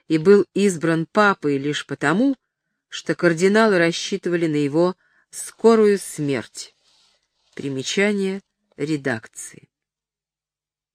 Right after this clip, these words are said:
«Значит, знания здесь и в грош не ставятся», —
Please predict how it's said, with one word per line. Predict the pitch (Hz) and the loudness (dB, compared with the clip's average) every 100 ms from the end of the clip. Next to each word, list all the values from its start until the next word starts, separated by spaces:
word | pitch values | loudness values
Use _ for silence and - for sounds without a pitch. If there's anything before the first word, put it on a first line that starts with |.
| _ - | _ -10
«Значит, | 135 170 202 196 185 - _ _ _ _ - | -2 2 2 0 -8 -14 _ _ _ _ -8
знания | 156 165 196 214 185 151 143 | -4 2 4 4 4 0 -4
здесь | 139 139 165 175 - | -6 -2 0 0 -2
и | 143 | -8
в | 131 | -2
грош | 143 180 247 - | 2 4 4 0
не | 285 | -4
ставятся», — | - - 160 123 - - - | -6 -6 -6 -6 -14 -18 -18